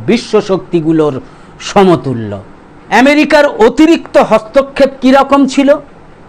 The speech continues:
কোট আনকোট অতিরিক্ত হস্তক্ষেপ। যুদ্ধবিরতির পুরো প্রক্রিয়ার সঙ্গে যুক্তরাষ্ট্র জড়িত ছিল।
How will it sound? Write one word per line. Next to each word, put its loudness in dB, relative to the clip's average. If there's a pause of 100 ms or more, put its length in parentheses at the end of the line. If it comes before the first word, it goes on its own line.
(200)
কোট 2
আনকোট 2 (140)
অতিরিক্ত 0
হস্তক্ষেপ। 0 (840)
যুদ্ধবিরতির 2
পুরো 4
প্রক্রিয়ার 2
সঙ্গে 0
যুক্তরাষ্ট্র 0
জড়িত 2
ছিল। -4